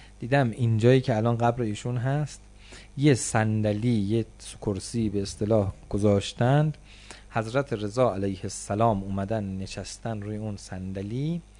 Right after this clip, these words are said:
زوار زائران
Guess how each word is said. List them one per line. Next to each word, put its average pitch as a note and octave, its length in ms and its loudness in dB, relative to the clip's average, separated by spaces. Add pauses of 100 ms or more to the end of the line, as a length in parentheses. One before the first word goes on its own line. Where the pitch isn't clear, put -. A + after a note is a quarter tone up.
(540)
زوار A#2+ 1040 0
زائران A#2 1040 -2